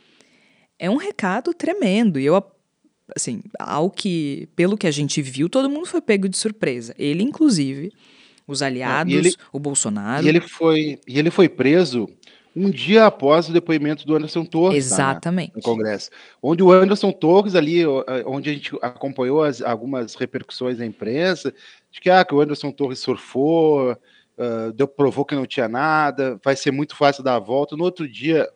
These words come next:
Speaker 2: o Silvinei é preso. Ou seja,
Speaker 1: No dia
Speaker 2: isso
Speaker 1: seguinte.
Speaker 2: também é um recado de que, assim, olha, não, não vem contar, ah, historinhas,
Speaker 1: Pra
Speaker 2: tu
Speaker 1: cima
Speaker 2: pegou
Speaker 1: de
Speaker 2: lá
Speaker 1: mim,
Speaker 2: um
Speaker 1: não, né?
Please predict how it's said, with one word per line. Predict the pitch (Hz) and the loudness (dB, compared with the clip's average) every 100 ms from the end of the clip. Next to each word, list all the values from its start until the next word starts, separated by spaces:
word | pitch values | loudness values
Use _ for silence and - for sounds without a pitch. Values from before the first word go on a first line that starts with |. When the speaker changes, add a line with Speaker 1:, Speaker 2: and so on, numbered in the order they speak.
| - | -14
Speaker 2:
o | |
Silvinei | 127 127 117 120 | -10 -8 -6 -4
é | 117 | -4
preso. | - 104 95 | -6 -8 -8
Ou | |
seja, | 98 175 | -10 -6
Speaker 1:
No | 165 | -4
dia | 151 147 | -4 -6
Speaker 2:
isso | 139 - | -6 2
Speaker 1:
seguinte. | 180 160 | 2 4
Speaker 2:
também | 196 214 | 4 4
é | 202 | 4
um | 175 | 4
recado | 160 151 139 139 135 135 - _ _ | 2 0 2 2 2 -4 -12 _ _
de | - | -18
que, | 120 147 | -2 -2
assim, | 139 135 120 | -2 -6 -2
olha, | 131 120 82 - _ _ _ _ _ | -2 -2 -4 -12 _ _ _ _ _
não, | 139 160 170 | -8 -6 -4
não | 165 | -4
vem | 143 165 | -2 -2
contar, | 202 190 170 139 147 143 135 _ _ _ | 0 -2 0 2 2 0 -2 _ _ _
ah, | 113 117 110 107 | -4 -2 0 -2
historinhas, | 110 - 131 123 143 175 165 127 - | -4 2 2 2 2 2 2 0 2
Speaker 1:
Pra | 175 | 2
Speaker 2:
tu | |
Speaker 1:
cima | - 208 208 | 4 6 8
Speaker 2:
pegou | 190 | 8
Speaker 1:
de | |
Speaker 2:
lá | 196 | 6
Speaker 1:
mim, | 190 220 | 6 6
Speaker 2:
um | |
Speaker 1:
não, | 226 196 196 | 6 4 2
né? | 151 143 | 0 -4